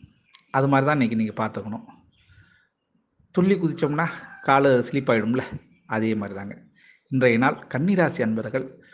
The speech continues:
கொஞ்சம் பொறுமையை கையாண்டீங்கன்னா நல்லாவே இருக்கும். கவனம் தேவை இன்னைக்கு. வழியில் செல்லும்போது, வாகனங்கள் செல்லும்போது கொஞ்சம் கவனம், நிதானம் தேவை.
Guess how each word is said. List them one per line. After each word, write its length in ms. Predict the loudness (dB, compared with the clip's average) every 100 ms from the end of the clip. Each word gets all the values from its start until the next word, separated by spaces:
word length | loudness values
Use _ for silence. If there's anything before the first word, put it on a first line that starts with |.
| _ -4
கொஞ்சம் 540 | -2 0 -2 -4 -8
பொறுமையை 480 | 0 2 4 4 2
கையாண்டீங்கன்னா 720 | 0 0 0 -2 -4 -6 -6 -10 -20 -20 -6
நல்லாவே 400 | 0 2 4 4
இருக்கும். 480 | 0 -2 -8 -8 -16 -20 -20 -20 _ _ _ -4
கவனம் 440 | 0 4 4 4
தேவை 280 | 2 4 2
இன்னைக்கு. 600 | 0 -2 -6 -8 -12 -20 -20 -20 -20 -6
வழியில் 480 | 0 2 2 0 -2
செல்லும்போது, 760 | -4 -2 0 -2 -2 -4 -6
வாகனங்கள் 580 | -2 -2 0 -2 -2 -4
செல்லும்போது 520 | -2 -2 0 0 -2
கொஞ்சம் 420 | -4 -4 -4 -6 -6
கவனம், 500 | -2 0 -2 -4 -6
நிதானம் 600 | -2 2 2 -2 -8 -6
தேவை. 480 | -2 -2 -4 -12